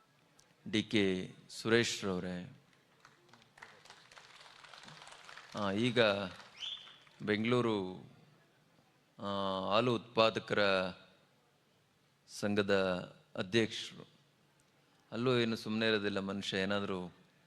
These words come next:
ಕ್ರಿಯಾಶೀಲವಾಗಿ ಅದನ್ನ ಭಾಳ ದೊಡ್ಡ ಮಟ್ಟಕ್ಕೆ ಕೊಂಡೊಯ್ಯುವಂಥ ರೀತಿಯಲ್ಲಿ ಅವರು ಪ್ರಯತ್ನ ಮಾಡ್ತಾರೆ ಅನ್ನುವಂಥ, ಆ, ನಂಬಿಕೆ ನಮ್ಮೆಲ್ಲರೂ ಕೂಡ ಸದಾ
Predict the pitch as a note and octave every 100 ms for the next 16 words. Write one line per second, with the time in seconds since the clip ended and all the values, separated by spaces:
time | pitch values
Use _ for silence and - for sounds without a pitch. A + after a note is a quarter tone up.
0 | _ _ _ _ - G#2+ A2+ A#2+ - G2+
1 | G#2 G2 G#2 G2+ G#2 G2 G2 - - G#2
2 | G2+ G2+ F#2+ G2 - _ - _ _ _
3 | _ _ - - G#2+ A2 A#2 A2+ A2+ G#2
4 | G#2+ - G#2+ G2+ G2 - G2+ G2+ G2 F#2+
5 | F#2 G2+ F#2+ - G2 F#2 F#2 F2+ F2+ F2+
6 | F#2 F2 - _ _ _ _ - - _
7 | _ - G2 G2+ - F#2+ F#2+ F#2 - G2+
8 | F#2 F#2 F#2 F2 F#2+ F2 F2 - _ _
9 | _ _ _ _ _ G#2+ G2+ F#2 G2 A2
10 | A2+ G#2 F#2+ E2 D2+ - _ _ - F#2+
11 | F#2 F#2+ F#2+ - F#2+ F2+ G2 F#2+ F#2+ F2
12 | E2+